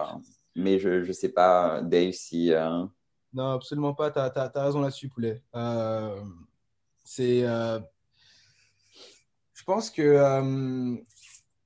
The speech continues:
Speaker 2: c'est beaucoup plus facile de se séparer de quelqu'un qui est en C D I ici. Le, après, ils ont des care package, des, des, enfin, des, euh, des care packages qui sont aussi, tu vois, genre, suffisants, je pense, pour la plupart des personnes. Donc, le, le jour où tu perds ton emploi, euh, et aussi, t'as l'État qui,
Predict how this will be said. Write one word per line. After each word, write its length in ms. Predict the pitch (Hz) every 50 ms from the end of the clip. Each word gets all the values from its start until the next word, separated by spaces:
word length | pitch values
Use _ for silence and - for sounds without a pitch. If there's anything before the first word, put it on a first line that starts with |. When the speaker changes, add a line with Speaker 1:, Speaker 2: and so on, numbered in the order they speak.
| _ -
Speaker 2:
c'est 180 | 139 - - 143
beaucoup 320 | 120 117 151 156 - 175
plus 100 | - 180
facile 280 | 156 165 156 - 165 147
de 40 | 139
se 80 | 139 -
séparer 260 | 123 127 123 127 123
de 40 | 123
quelqu'un 220 | 170 135 139 131
qui 80 | 127 135
est 20 |
en 60 | 120
C 120 | 120 - 120
D 80 | 120 120
I 80 | 120
ici. 300 | 113 110 - 123 131 139 135 131 120
Le, 340 | 123 127 127 123 120 123 -
après, 460 | 131 131 - - 151 151 147 - - -
ils 180 | 143 131 131
ont 80 | 139 135
des 160 | 127 127 123
care 240 | - 214 160 143 -
package, 400 | - 151 139 - 151 143 127 123
des, 180 | 123 131 131 120
des, 120 | 123 127
enfin, 180 | 123 127 127 123
des, 160 | 120 117 113
euh, 260 | 110 110 107 110 110
des 140 | 107 110 107
care 260 | - 135 131 131 127
packages 560 | - 127 127 - 139 131 127 123 - - _ _
qui 100 | - 131
sont 420 | 120 - - 127 123 120 117 113 - -
aussi, 300 | 131 120 113 - 127 120
tu 120 | - 123
vois, 220 | 120 120 120 120
genre, 360 | 113 120 117 110 110 104 - _
suffisants, 580 | - - - 139 135 139 131 123 131 127 127 131
je 100 | - -
pense, 220 | - 123 120 -
pour 100 | - 120
la 60 | 117
plupart 240 | 113 - - 123 123
des 80 | 123 120
personnes. 400 | - 117 117 - 143 135 135 135 - _ _ _ _ _ _ -
Donc, 160 | 127 123 123 - _ _ _
le, 200 | 131 127 127 123 127
le 100 | 135 131
jour 180 | 131 147 147
où 80 | 143 139
tu 100 | 139 -
perds 200 | - 135 127 -
ton 100 | 143 127
emploi, 560 | 123 123 123 139 139 131 131 131 127 - - -
euh, 460 | 107 110 110 110 110 107 107 131 - -
et 100 | - 143
aussi, 380 | 139 143 139 - - 170 170 143
t'as 120 | 151 135
l'État 440 | 131 135 135 147 156 151 147 147 -
qui, 160 | - - 143